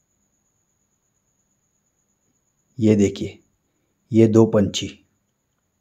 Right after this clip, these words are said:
ये स्पैरो है अलग तरह के।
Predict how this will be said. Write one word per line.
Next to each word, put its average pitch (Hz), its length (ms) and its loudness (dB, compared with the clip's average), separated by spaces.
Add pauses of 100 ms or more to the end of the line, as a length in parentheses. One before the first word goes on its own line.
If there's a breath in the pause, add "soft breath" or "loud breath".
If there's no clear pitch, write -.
(960)
ये 107 140 0
स्पैरो 110 480 4
है 113 320 0
अलग 104 280 -4
तरह 101 220 4
के। 110 260 -6